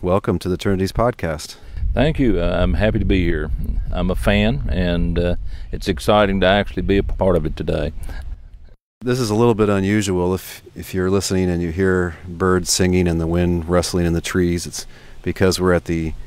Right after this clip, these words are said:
Speaker 1: twenty-fifth Theological Conference sponsored by the Restoration Fellowship. We're at the Calvin Center near Atlanta, Georgia, and we're standing in front of a beautiful little lake
Speaker 2: It is
Speaker 1: under some
Speaker 2: indeed.
Speaker 1: pines.
Speaker 2: Very, very peaceful, I might say.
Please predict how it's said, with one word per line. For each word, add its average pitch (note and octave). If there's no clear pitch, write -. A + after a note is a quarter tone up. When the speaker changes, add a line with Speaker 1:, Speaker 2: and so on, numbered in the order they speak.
Speaker 1:
twenty-fifth F#2
Theological F2
Conference E2
sponsored E2+
by E2
the D#2
Restoration E2+
Fellowship. E2+
We're F2
at E2
the -
Calvin F2
Center E2+
near D#2+
Atlanta, D#2+
Georgia, D#2+
and E2
we're F#2
standing G#2+
in G2
front G#2
of F#2+
a F2+
beautiful G2+
little G2
lake G2
Speaker 2:
It F#2
is G#2+
Speaker 1:
under F#2
some E2
Speaker 2:
indeed. B2+
Speaker 1:
pines. D#2+
Speaker 2:
Very, G#2+
very G#2
peaceful, E2+
I D#2
might D#2+
say. F2